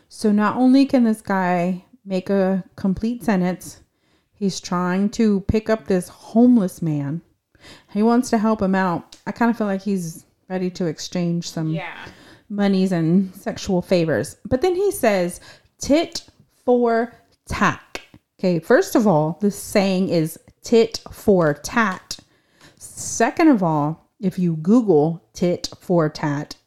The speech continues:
Speaker 1: it's the infliction of an injury or insult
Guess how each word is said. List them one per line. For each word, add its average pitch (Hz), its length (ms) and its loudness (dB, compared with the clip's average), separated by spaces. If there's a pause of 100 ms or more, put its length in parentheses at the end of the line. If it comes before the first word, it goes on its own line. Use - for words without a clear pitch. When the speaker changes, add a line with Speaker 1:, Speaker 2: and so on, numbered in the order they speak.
(140)
Speaker 1:
it's 349 480 -4
the 202 220 -4
infliction 285 720 0
of 196 180 -2
an 175 100 -2
injury 226 600 0
or 170 180 -4
insult 214 580 -2